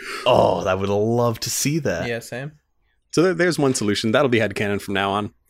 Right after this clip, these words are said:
Speaker 3: Every time you see that,
Speaker 1: Nice.
Speaker 3: listeners, close your eyes and just think of what I described.
Speaker 1: Nice. For, so for me,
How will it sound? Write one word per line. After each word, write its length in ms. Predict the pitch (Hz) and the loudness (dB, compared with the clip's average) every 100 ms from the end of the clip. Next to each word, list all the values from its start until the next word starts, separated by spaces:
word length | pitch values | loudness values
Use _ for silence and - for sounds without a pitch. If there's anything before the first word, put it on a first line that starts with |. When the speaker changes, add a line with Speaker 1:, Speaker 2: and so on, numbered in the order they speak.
| - _ | -20 _
Speaker 3:
Every 200 | - 123 | -2 0
time 200 | 131 135 | 2 2
you 60 | 135 | 2
see 180 | 127 143 | 4 4
that, 220 | 139 135 | 6 4
Speaker 1:
Nice. 420 | - - - - - | 2 -6 -8 -12 -18
Speaker 3:
listeners, 500 | - 143 127 143 127 | -4 0 2 2 2
close 280 | - 131 123 | 2 2 4
your 120 | 131 120 | 4 4
eyes 240 | 120 120 | 2 0
and 100 | 113 | 0
just 200 | 104 - | -2 -2
think 160 | 117 104 | 0 0
of 80 | 95 | 2
what 140 | 92 | 2
I 120 | 90 | 2
described. 520 | 87 - - - - - _ _ _ _ _ _ _ _ | 2 -2 -4 -6 -10 -20 _ _ _ _ _ _ _ _
Speaker 1:
Nice. 400 | - - - - - - - - - | -8 -8 -8 -14 -16 -18 -18 -20 -14
For, 240 | - - - | -10 -10 -4
so 160 | - | -2
for 220 | 160 - 180 | -2 0 2
me, 500 | 180 220 277 269 | 4 4 2 -4